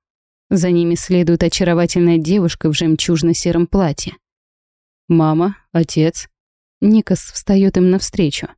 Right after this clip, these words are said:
"Позвольте представить вам мою спутницу". Я тоже поднимаюсь,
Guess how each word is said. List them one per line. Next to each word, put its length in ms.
"Позвольте 560
представить 600
вам 280
мою 180
спутницу". 680
Я 280
тоже 280
поднимаюсь, 880